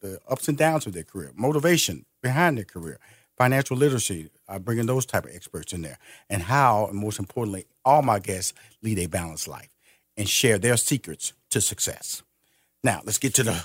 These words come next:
good stuff. My next guest, she's on the phone. Uh, she's an H B C U graduate of Prairie View A and M with a degree in engineering. My degree is in mathematics, so I, I can. Uh,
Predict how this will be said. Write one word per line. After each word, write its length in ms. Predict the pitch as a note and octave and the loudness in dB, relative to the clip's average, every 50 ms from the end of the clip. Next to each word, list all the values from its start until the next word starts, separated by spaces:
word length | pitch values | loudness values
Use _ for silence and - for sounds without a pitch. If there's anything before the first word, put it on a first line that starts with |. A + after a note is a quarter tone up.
| - - | -8 -2
good 120 | - D3 C#3 | 2 4 4
stuff. 260 | - - - D#2+ - | 4 2 0 -4 -6
My 80 | E2+ G2 | -4 -4
next 260 | G#2+ A#2+ B2+ A#2+ - | 0 0 0 0 2
guest, 220 | - C#3 C3 - - | 2 2 2 2 2
she's 200 | - A2 F#2 - | 0 0 0 0
on 120 | A2 A#2 | 0 0
the 60 | A#2+ | 0
phone. 400 | A2+ - B2 B2 B2+ C3+ C#3+ C3+ - - - - - - - - - | 0 2 2 4 4 4 2 0 -4 -8 -20 -20 -20 -20 -20 -12 -4
Uh, 260 | - A2 G#2+ G2 F#2 F#2+ | -2 0 0 0 0 -2
she's 260 | - - C3 A#2 G#2+ | -2 0 0 0 0
an 80 | G#2+ - - | -2 2 4
H 220 | E3 F3+ - - | 4 4 4 2
B 100 | F3+ F3 | 2 4
C 180 | D#3+ - - F3+ | 4 4 4 2
U 160 | E3+ F3 E3 | 0 0 0
graduate 680 | C3 - D3 D#3 F3 F#3+ F3 B3 D4+ - - - - - _ _ _ _ _ - _ - | 2 6 8 8 8 8 8 6 4 4 2 -8 -10 -10 _ _ _ _ _ -18 _ 2
of 320 | C3+ C3 B2+ B2 A#2+ G#2+ - _ _ | 6 6 8 8 6 4 0 _ _
Prairie 220 | - - E3+ E3+ E3 | 2 4 6 6 6
View 160 | D#3+ F3+ D#3 | 4 4 4
A 160 | E3+ E3 E3+ | 6 6 6
and 100 | D#3+ D#3 | 6 6
M 220 | D#3 F3 G3+ B3+ G3+ | 6 6 4 4 4
with 140 | C3 B2 | 2 4
a 80 | A#2 A2 | 4 2
degree 380 | G#2 A2+ A2 G#2 C3 D#3+ G3 G#3 | 2 0 0 4 4 6 6 6
in 180 | - C#3 C3 - | 4 2 2 4
engineering. 760 | F3+ F#3+ G#3 G3 B3 B3+ C4 D4 E4+ F4+ D#4+ F#3 A2 - - _ _ _ _ _ _ _ _ _ _ _ _ - | 6 6 6 6 6 6 8 8 8 8 8 6 4 2 -2 _ _ _ _ _ _ _ _ _ _ _ _ 0
My 140 | G2 G#2+ A2+ | 4 4 4
degree 220 | A2+ A2 A2 A2+ | 4 4 2 2
is 100 | A2 G2+ | 2 2
in 80 | G#2 G2+ | 2 2
mathematics, 760 | G#2 G2+ G2+ G2 G#2 A2 G#2+ G2+ E2+ E2 - - - - - - _ _ | 2 2 0 0 0 0 0 0 -2 -6 -10 -10 -8 -8 -8 -10 _ _
so 280 | - - E2+ D#2+ D2+ | -18 -14 -12 -12 -12
I, 240 | D2+ D#2+ E2+ F2+ F2+ - _ _ - - - - - _ - | -12 -12 -12 -12 -12 -14 _ _ -20 -20 -20 -20 -16 _ -2
I 120 | F#2 F#2+ F#2+ | 0 0 0
can. 260 | - G#2 G#2 G2+ G2+ | 2 0 0 2 0
Uh, 280 | F#2+ F#2 F#2 F#2+ F2 | 0 -2 -2 -4 -6